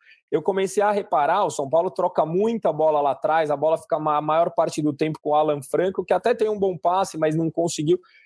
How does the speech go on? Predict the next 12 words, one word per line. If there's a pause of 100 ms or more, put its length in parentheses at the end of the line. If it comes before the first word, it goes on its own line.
(200)
A
movimentação
dos
jogadores
de
frente
do
São
Paulo
é
muito
ruim,